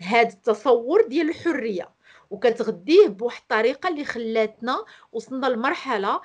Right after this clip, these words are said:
ديال عدم، آه، تقبل او لا ما ق-، ما قادرينش حنايا ن-، ناخذوا هذيك المعلومات اللي كناخذوها كوم ايتون كريديبل.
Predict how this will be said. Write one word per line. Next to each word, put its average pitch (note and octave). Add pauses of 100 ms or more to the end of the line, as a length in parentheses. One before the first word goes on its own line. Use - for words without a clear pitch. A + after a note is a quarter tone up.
(220)
ديال A3
عدم، A3 (120)
آه، G#3+
تقبل A3+ (260)
او G#3+
لا A3+
ما A#3+
ق-، A3+
ما A3+
قادرينش A3+
حنايا A#3+
ن-، G3
ناخذوا B3+
هذيك B3
المعلومات A3+
اللي A#3
كناخذوها A#3
كوم C#4+
ايتون C4
كريديبل. G#3+